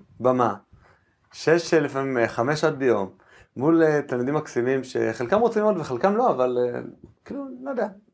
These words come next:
אנשים אוהבים להתלונן, נקרא לזה, במגזר הציבורי. מה שפחות ראיתי, דרך אגב, כשהייתי במגזר הפרטי, פחות ראיתי אנשים מתלוננים. יותר, כאילו,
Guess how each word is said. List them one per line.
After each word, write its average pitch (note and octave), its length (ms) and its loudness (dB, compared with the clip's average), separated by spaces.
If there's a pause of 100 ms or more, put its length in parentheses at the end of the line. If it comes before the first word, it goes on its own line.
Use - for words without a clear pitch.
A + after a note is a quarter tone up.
(140)
אנשים F#3+ 260 0
אוהבים A#3+ 160 2
להתלונן, F3+ 400 4
נקרא D3+ 240 4
לזה, C#3+ 120 2
במגזר C3+ 240 2
הציבורי. E3 400 0 (240)
מה F3+ 120 2
שפחות G#3 440 0
ראיתי, G#3 200 2
דרך F3+ 180 2
אגב, D#3+ 340 2
כשהייתי D3 240 -2
במגזר C#3+ 320 2 (100)
הפרטי, G#3+ 440 -4 (200)
פחות F#3+ 240 0
ראיתי G3+ 160 4
אנשים F3+ 280 0 (300)
מתלוננים. C3 720 2
יותר, C4 340 0
כאילו, B3+ 540 -4